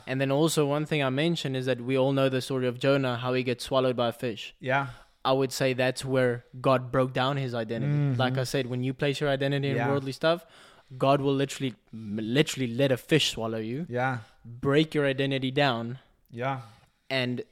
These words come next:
Speaker 1: until you come to the notice or the realization that, listen, I have to voluntarily,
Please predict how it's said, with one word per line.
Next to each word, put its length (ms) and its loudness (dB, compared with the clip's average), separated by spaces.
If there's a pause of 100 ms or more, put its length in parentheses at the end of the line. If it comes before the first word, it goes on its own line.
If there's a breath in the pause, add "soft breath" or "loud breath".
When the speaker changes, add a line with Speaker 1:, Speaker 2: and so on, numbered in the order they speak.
Speaker 1:
until 340 -2
you 160 0
come 360 0 (360)
to 180 0
the 260 -2
notice 680 2
or 180 -4
the 100 0
realization 760 2
that, 120 -6
listen, 460 -4 (500 soft breath)
I 120 0
have 280 -4
to 360 -6
voluntarily, 1200 0